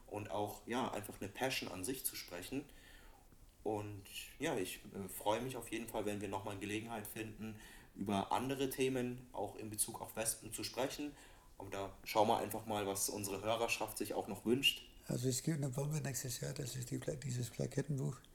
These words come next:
Speaker 1: Mhm.
Speaker 2: Da müsst ihr alle da sein. Es wird wahrscheinlich im Deutsches Museum, äh, gibt's da eine Vorführung. Ähm,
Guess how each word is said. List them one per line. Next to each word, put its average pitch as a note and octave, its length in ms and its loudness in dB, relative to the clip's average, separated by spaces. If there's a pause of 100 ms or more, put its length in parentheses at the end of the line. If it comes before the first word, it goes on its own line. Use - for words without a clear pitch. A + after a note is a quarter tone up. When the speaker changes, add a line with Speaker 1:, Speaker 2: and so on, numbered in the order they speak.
(160)
Speaker 1:
Mhm. G#2 240 -6 (200)
Speaker 2:
Da C3 120 0
müsst B2+ 200 2
ihr D3 120 4
alle C3 120 4
da C3+ 220 -2
sein. C3 220 0
Es B2 140 -4
wird C#3 200 0 (320)
wahrscheinlich C3 440 0
im C3 120 0
Deutsches C3 400 -2
Museum, C3 440 0 (720)
äh, C3 260 0
gibt's C3 240 -2
da C3 120 -2 (720)
eine C3 180 0
Vorführung. C#3+ 680 0 (840)
Ähm, B2 640 2